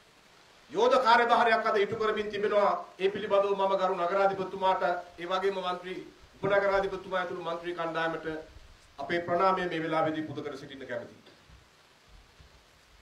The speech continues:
අද මුළු රටම බලන් ඉන්නේ හෙට හවස තුන පනිනකම්.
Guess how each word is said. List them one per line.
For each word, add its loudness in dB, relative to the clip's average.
අද -2
මුළු 6
රටම 6
බලන් 8
ඉන්නේ 2
හෙට -2
හවස 6
තුන -2
පනිනකම්. 0